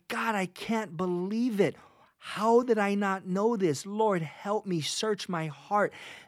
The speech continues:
They were in such despair, but in God's grace, he still did what he had to do. So as you listen to this podcast and as you reflect on your own prayer life,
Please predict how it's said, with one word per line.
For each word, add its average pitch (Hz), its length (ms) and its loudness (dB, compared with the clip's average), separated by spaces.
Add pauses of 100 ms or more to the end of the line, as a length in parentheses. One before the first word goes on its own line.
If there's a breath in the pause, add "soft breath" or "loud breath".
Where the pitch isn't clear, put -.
They 151 260 -2
were 196 280 0 (400 soft breath)
in 135 260 -4
such - 540 -6
despair, 160 920 -2 (560)
but 220 240 0
in 120 180 0
God's 120 320 -4
grace, 127 640 -4 (300)
he 123 180 -6
still 139 380 -2
did 120 260 -2
what 113 120 -4
he 110 140 -4
had 98 260 -10
to 120 120 -6
do. 147 320 0 (680 loud breath)
So 160 180 0
as 180 240 2
you 170 160 2
listen 262 500 -2
to 117 180 -4
this 104 220 -6
podcast 143 680 -4
and 120 120 -4
as 160 280 -4
you 165 160 2
reflect 160 720 -4
on 165 160 2
your 151 220 0
own 143 220 2
prayer 254 380 0
life, 104 460 -2